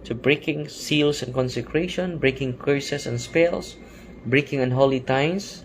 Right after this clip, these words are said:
and then prayer for healing body, mind, and spirit, physical healing and cleansing prayer, Te Deum.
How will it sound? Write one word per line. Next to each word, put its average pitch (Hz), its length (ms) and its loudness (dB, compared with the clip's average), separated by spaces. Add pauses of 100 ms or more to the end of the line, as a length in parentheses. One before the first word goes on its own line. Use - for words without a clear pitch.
(880)
and 117 240 2
then 117 320 6
prayer 151 240 6
for 127 240 2
healing 139 400 0
body, 127 240 2
mind, 123 240 2
and 113 160 -2
spirit, 165 400 4 (640)
physical 135 560 2
healing 175 640 -2
and 120 160 -6
cleansing 123 480 -2
prayer, 170 480 2
Te - 80 -2
Deum. 135 480 2